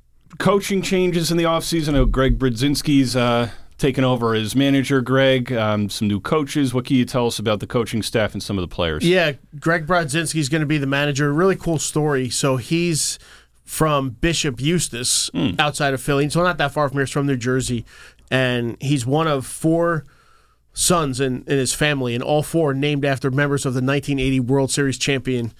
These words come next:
Speaker 1: Oh, wow.
Speaker 2: Philadelphia Phillies. So his name is Greg. He's named after Greg Luzinski, the Bull.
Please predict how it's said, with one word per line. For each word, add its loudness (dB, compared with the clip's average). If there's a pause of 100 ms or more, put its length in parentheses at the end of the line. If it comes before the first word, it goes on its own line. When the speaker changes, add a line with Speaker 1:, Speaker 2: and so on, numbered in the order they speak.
(140)
Speaker 1:
Oh, 0
wow. 2
Speaker 2:
Philadelphia 2
Phillies. -2
So 2
his -2 (160)
name 2
is -2
Greg. 0
He's -2
named 0
after -2
Greg 0
Luzinski, -2
the -4
Bull. -4